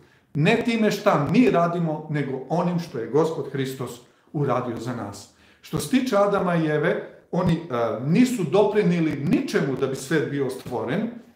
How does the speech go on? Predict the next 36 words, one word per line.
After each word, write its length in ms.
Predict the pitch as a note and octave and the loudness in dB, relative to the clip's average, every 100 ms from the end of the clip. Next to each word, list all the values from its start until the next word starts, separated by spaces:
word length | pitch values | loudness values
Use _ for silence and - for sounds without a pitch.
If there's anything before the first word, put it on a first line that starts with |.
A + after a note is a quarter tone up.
| _ | _
nego 340 | - F3 E3+ E3+ | 2 4 4 0
su 160 | E3+ | 0
ušli 380 | A#3+ C#4 C4 F#3+ | 2 2 0 -2
odmah 300 | G3+ G#3+ G3 | 2 2 2
u 200 | F3+ E3 | 0 0
počinak, 540 | - A3+ - F3+ E3 - | 2 2 0 -2 -2 0
u 160 | E3+ F#3+ | 2 2
odmor 340 | F3+ D#3+ C#3 | 4 0 -2
sa 260 | - D3 - | -4 -6 -6
Tvorcem, 720 | C3+ B2+ - - A3 A3+ A3+ - - - - | -2 -2 -2 -2 -2 -2 -4 -12 -20 -20 -4
da 220 | C#3 C4 | 2 4
bi 80 | C4 | 4
mogli 400 | A3 A3+ G#3+ G#3 | 4 2 0 -2
taj 180 | G#3+ G#3 | 0 0
stvoreni 580 | E3+ - F#3+ G#3 G3+ F#3 | 0 -4 0 2 2 0
svet 360 | - E3+ F3 - | -2 -2 -2 -6
da 160 | C#3 D3+ | -4 -4
uživaju 500 | C#3+ D#3 D#3+ D#3 D3+ | -2 -2 0 -2 0
u 60 | |
njemu. 320 | D3 D#3 A2+ F#2+ - - - _ | -2 -2 -2 -6 -12 -20 -20 _
Stoga 600 | - - G#3+ A#3 A#3 A3 G#3+ | -14 -2 2 4 2 0 -4
i 80 | |
spasenje 640 | F#3+ - G#3+ - A#3+ A3+ G3+ | -6 0 -2 2 2 2 2
ne 160 | F#3 - | 0 0
počinje 480 | A3 A#3 G#3+ F#3 D#3+ D3 | 0 0 -2 -2 0 2
radom, 460 | A3+ F3+ B2+ B2 | 4 4 0 -4
da 80 | B2 | -2
mi 180 | E3+ G#3 | 0 0
nešto 380 | F3+ E3+ - D3 - G#2+ | 0 -2 -4 -8 -8 -2
dobijemo 600 | B2+ - C4+ G3+ C3 A#2+ | 2 4 4 2 0 -4
i 100 | B2+ | -4
uradimo 560 | B2 B2+ G3+ B3 G3+ | -2 2 2 2 0
za 140 | C#3 C#3+ | -2 -2
naše 300 | C#3 C3+ C3+ | -4 -4 -8
spasenje, 680 | - C3+ - B2 C#3 G3 - - - - | -10 -12 -8 -6 -4 -4 -6 -14 -20 -4
nego 280 | E3+ F3+ D3+ | 0 2 2